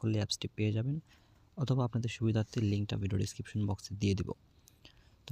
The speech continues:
ফার্স্টে আপনারা অ্যাপসটি ওপেন করে নেবেন। এরপরে আপনারা just এখান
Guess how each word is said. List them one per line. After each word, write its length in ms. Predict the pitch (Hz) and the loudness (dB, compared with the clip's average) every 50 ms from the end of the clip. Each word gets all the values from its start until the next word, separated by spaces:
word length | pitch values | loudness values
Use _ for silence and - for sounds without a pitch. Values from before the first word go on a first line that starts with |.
| 110 | -2
ফার্স্টে 280 | - 117 110 - - 131 127 | 0 0 -2 0 0 0 0
আপনারা 200 | - - 127 123 - - | 2 2 0 0 0 0
অ্যাপসটি 280 | 113 113 - - - - 110 | 0 0 -2 -2 -2 -2 0
ওপেন 140 | 104 - 107 113 110 | 0 2 0 0 0
করে 140 | 110 104 101 101 | 0 2 2 2
নেবেন। 220 | 101 107 120 131 151 - - - _ - | 0 0 0 -2 -2 -4 -8 -14 _ 0
এরপরে 240 | 123 123 - - 139 139 | 0 0 2 2 2 2
আপনারা 180 | 135 - 139 131 120 117 | 2 2 0 0 2 2
just 160 | 113 110 - - | 0 0 0 0
এখান 140 | 113 117 113 | 0 0 2